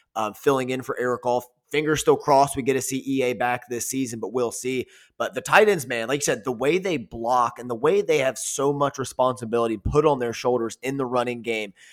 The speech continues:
and living up to it, not having the big drop-off despite having one of your best players injured early on in the year is very, very admirable.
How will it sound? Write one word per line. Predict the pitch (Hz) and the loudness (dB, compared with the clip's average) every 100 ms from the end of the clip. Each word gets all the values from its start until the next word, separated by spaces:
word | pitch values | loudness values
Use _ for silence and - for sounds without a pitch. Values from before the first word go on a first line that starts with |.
| - - | -20 -20
and | 107 | -4
living | 127 165 156 | 2 4 4
up | 123 - | 0 0
to | 135 | -2
it, | 110 | 2
not | 120 170 | 6 6
having | 165 147 147 143 | 6 2 2 0
the | 120 | -4
big | 107 135 117 101 | 0 0 0 0
drop-off | 120 117 117 113 107 - | 2 2 2 0 0 -4
despite | - 123 123 | -6 -2 0
having | 127 120 110 | 0 -2 0
one | 131 | 0
of | 143 | 2
your | 127 | -2
best | 104 120 113 - | 0 0 0 -4
players | 127 120 - | -2 -2 -4
injured | - 123 123 - | -8 -4 -4 -2
early | 123 123 | -2 0
on | 117 117 | 2 0
in | 110 | -2
the | 107 | -8
year | 117 113 107 _ _ - | -4 -4 -6 _ _ -12
is | 107 | -10
very, | 92 135 127 120 | -2 0 2 0
very | 120 107 | -2 -2
admirable. | 104 101 95 87 85 | -2 -4 -8 -14 -14